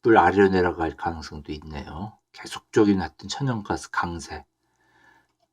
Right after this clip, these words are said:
어, 저 같은 경우 이십오 불 때 조금 사봤고, 어, 오늘은 그냥 관망 위주로 세팅 라인 놨-, 놨길래 다행이라 생각합니다. 어떻게 보면은. 왜냐면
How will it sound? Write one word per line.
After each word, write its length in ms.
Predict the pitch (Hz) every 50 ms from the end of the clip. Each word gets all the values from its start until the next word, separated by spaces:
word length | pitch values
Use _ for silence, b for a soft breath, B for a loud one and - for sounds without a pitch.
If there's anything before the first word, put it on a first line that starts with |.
| _ _ _ _ _ _ _ _ _ _ _ _ _ _
어, 300 | - 117 113 113 113 110
저 120 | 104 - 113
같은 260 | 120 123 - - 131
경우 240 | 120 120 117 117 113
이십오 1000 | 107 107 113 127 127 123 - - - - 139 131 123 120 - - 107 113 120 120
불 180 | 120 127 113 -
때 160 | - 131 -
조금 640 | - - - - - - 175 156 139 127 120 - 101 _ _ _
사봤고, 920 | - - - - - - 95 - - _ _ - - 98 85 78 78 - _ _ _ _ _ _ _ _ _ _ _ _ _ _ _
어, 180 | - 107 104 101
오늘은 520 | 101 104 110 117 120 117 117 113 107 104 101
그냥 180 | - 101 92 -
관망 480 | - - 104 101 107 107 104 98 92
위주로 600 | 87 82 76 - 82 78 80 80 92 117 131 131 -
세팅 380 | - - 147 143 - - 143
라인 220 | 123 101 92 90 90
놨-, 180 | 85 80 - _ _
놨길래 1200 | - 101 95 - - _ _ _ - 98 92 90 90 90 - _ _ _ - - 104 104 104 101 - _ b b b b _ -
다행이라 500 | - - 104 104 107 110 110 107 104 101
생각합니다. 560 | 98 - - 120 113 - - 123 113 110 -
어떻게 300 | 80 78 - - - 95
보면은. 420 | 82 78 76 73 73 73 73 73 78 -
왜냐면 420 | 78 82 87 87 90 87 87 87